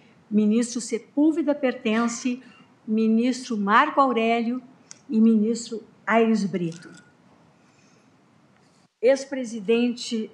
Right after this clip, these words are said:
da República Federativa do Brasil,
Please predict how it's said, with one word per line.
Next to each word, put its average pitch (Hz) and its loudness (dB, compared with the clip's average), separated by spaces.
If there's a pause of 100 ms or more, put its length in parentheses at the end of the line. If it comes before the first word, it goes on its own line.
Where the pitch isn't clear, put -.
(120)
da 202 -2
República 233 -2
Federativa 202 -10 (100)
do 226 -10
Brasil, 208 -10